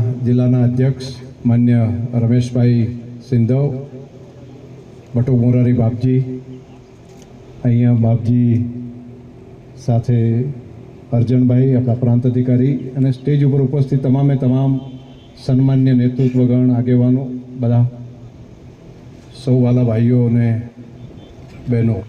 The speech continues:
આજે ગણેશ પેટ્રોલિયમના ઉદ્ઘાટન નિમિત્તે તમને બધાને શુભકામનાઓ. આ સરહદી વિસ્તાર છે આપણો. સરહદી વિસ્તારની અંદર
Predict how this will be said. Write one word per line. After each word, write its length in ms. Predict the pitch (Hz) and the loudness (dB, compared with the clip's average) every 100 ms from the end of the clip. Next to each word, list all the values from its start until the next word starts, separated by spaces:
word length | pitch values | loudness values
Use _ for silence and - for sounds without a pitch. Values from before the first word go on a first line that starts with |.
| - - - - - - - - - - - - - - - - | -16 -20 -20 -20 -20 -20 -20 -18 -18 -16 -18 -18 -20 -20 -20 -8
આજે 280 | 123 123 135 135 139 131 - 127 | -2 2 2 2 0 -2 -6 -2
ગણેશ 320 | 123 135 123 | 2 2 2
પેટ્રોલિયમના 720 | 127 127 131 127 123 123 127 123 123 - - - - - - - - - - - - - - - - - - - | 0 0 2 4 4 2 2 2 0 -4 -10 -14 -18 -20 -20 -20 -20 -20 -20 -20 -20 -20 -20 -20 -20 -20 -20 -4
ઉદ્ઘાટન 480 | 117 117 123 123 131 | -2 0 0 2 2
નિમિત્તે 340 | 127 120 123 127 | 4 2 2 2
તમને 260 | 123 117 120 | 2 2 2
બધાને 360 | 120 123 120 120 | 2 2 2 2
શુભકામનાઓ. 680 | - 113 - 117 123 131 127 123 - - - - - - - - - - - | -2 -6 0 2 2 2 0 -6 -12 -18 -20 -20 -20 -20 -20 -20 -20 -16 -8
આ 80 | |
સરહદી 420 | 123 135 123 131 135 | -4 0 2 4 2
વિસ્તાર 340 | 127 - 135 | 0 0 -2
છે 140 | 123 135 | 0 0
આપણો. 280 | 131 139 139 | -2 -2 -2
સરહદી 360 | 127 120 120 | 0 0 2
વિસ્તારની 520 | 123 120 123 120 127 127 | 2 0 0 2 4 4
અંદર 320 | 123 135 | 4 2